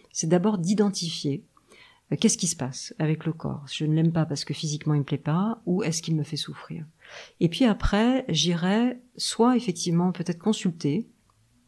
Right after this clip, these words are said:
à, à, pour identifier véritablement la cause du problème, peut-être en psychothérapie, avec les psychothérapies, euh, actuelles qui sont géniales,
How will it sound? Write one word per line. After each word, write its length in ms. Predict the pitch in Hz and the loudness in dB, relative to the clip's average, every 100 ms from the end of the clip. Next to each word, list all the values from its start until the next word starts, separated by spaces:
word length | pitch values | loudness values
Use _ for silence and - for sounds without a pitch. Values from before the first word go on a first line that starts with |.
| _ _ - | _ _ -8
à, 360 | 170 - 156 147 | -6 0 2 0
à, 40 | |
pour 200 | 147 165 | 0 2
identifier 560 | 185 185 175 175 - 185 | 4 4 2 -2 2 2
véritablement 520 | 165 156 160 156 156 | 2 2 2 2 2
la 100 | 139 | 0
cause 260 | - 226 220 | 0 -2 -2
du 100 | 170 | -6
problème, 460 | - 143 135 170 - - - - _ | -4 -2 -2 -4 -6 -16 -20 -20 _
peut-être 260 | 147 147 147 | -2 0 0
en 40 | |
psychothérapie, 840 | - 165 151 151 139 135 147 226 254 - | -2 -2 -2 0 -2 -2 -2 -2 -4 -6
avec 320 | 147 143 139 | -2 -2 -4
les 100 | 139 | -4
psychothérapies, 840 | 127 - 147 139 139 - 147 151 147 | -4 -6 -6 -4 -6 -6 -4 -2 -2
euh, 160 | 131 | -2
actuelles 440 | 131 - 143 135 151 | -6 -6 -4 -2 -2
qui 100 | - | -4
sont 120 | 147 | -6
géniales, 360 | 139 139 131 | -4 -6 -8